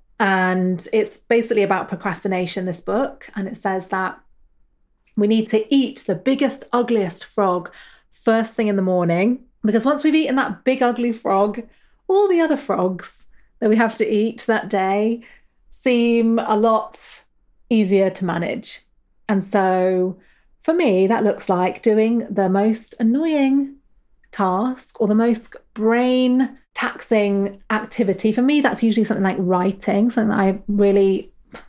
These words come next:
try to put off <laughs> and don't want to do, but actually really enjoy when I'm doing it, but never want to do it. So normally that's writing, and that might look like me writing first thing in the morning and kind of getting that big frog eaten.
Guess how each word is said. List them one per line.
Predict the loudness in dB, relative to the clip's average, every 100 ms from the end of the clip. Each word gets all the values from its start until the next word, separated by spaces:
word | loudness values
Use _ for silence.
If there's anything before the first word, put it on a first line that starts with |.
| _
try | -8 -6
to | -4
put | -2 0
off | 2 0 -2 -4
<laughs> | 0
and | 0 0 -4 -8 -10 -2
don't | 0 2
want | 2
to | 2
do, | 2 2 2
but | 0
actually | -2 -4 0
really | 2
enjoy | 2 2 2 2
when | 0
I'm | 0
doing | 0 2 2 0
it, | 0
but | 0
never | 0
want | 0 0 -2
to | -2
do | 0 0
it. | -2 -6 -14 -20 -20 -20 _ _ _ -2
So |
normally | 2 4 2
that's | 0
writing, | 0 0 0 -2 0
and | 0
that | 0
might | 0
look | 0
like | -2 0
me | 0 0
writing | 0 0 -2 -4 -4
first | -2 -2 -2 -2
thing | 0
in |
the | 0
morning | 2 2 2 0 0 -4 -6
and | -4 -4
kind | -2 -2
of | 0
getting | 2 2 2
that | 0 -4 -10 -20 _
big | 0 0 -6 -12 _ _ _ _
frog | -4 0 2 0 -6 _ _ _
eaten. | 0 0 0 0 2 2 0 -4